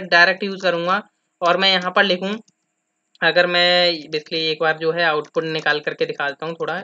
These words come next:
उससे आपको understand होगा। तो एक बार मैं हिट कर देता हूँ, क्योंकि मेरे को दिखाना होता है आपको कि देखिए,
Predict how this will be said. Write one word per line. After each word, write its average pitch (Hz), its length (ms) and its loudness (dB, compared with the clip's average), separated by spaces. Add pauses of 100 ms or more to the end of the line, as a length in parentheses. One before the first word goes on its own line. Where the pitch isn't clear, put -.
(120)
उससे - 200 -8
आपको 147 260 -6
understand 147 400 -8
होगा। 143 260 -12 (1080)
तो 156 80 -6
एक 151 100 -6
बार 156 160 -4
मैं 151 120 -8
हिट 151 160 -14
कर 147 180 -2
देता 143 200 -6
हूँ, 185 140 -12 (1500)
क्योंकि 165 220 -8
मेरे 165 160 2
को 170 100 0
दिखाना 160 320 -2
होता 156 220 -4
है 151 80 0
आपको 165 300 -2
कि 170 220 -6
देखिए, 156 420 -2